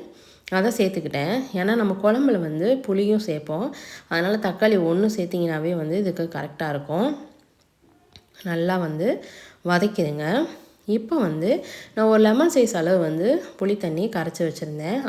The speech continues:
அதையும் வந்து இது கூட வந்து நான் சேர்த்துட்டேன். இது ஓரளவுக்கு வந்து மிக்ஸ் ஆன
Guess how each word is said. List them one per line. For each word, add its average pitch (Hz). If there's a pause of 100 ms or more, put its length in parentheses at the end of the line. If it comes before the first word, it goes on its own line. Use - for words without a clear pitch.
அதையும் 175
வந்து 156 (180)
இது 156 (100)
கூட 165 (120)
வந்து 156
நான் 147
சேர்த்துட்டேன். 151 (1200)
இது 208 (120)
ஓரளவுக்கு 226
வந்து 175 (160)
மிக்ஸ் 196 (120)
ஆன 165